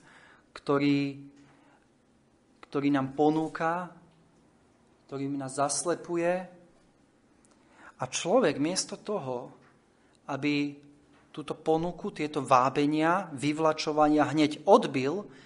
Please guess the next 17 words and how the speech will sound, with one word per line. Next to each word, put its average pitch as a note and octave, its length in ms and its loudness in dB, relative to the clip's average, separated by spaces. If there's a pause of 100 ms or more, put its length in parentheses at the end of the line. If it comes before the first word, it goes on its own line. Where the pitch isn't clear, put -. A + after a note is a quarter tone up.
(180)
aby D3+ 240 -2
túto F3 240 -6
žiadosť D#3 800 -2
umrtvil, E3+ 960 -2 (440)
aby C#3 160 -4
dal D3 320 0 (160)
preč G#3+ 400 2
tie F3 160 -4
myšlienky, D3 1040 -6 (400)
ktoré C#3 480 -2
sa C#3+ 160 -2
mu, C#3 320 0 (400)
ktoré C#3+ 160 -2
ho C3+ 320 0
vábia, C#3 640 4 (1040)
tak - 240 -10
túto D3+ 640 -2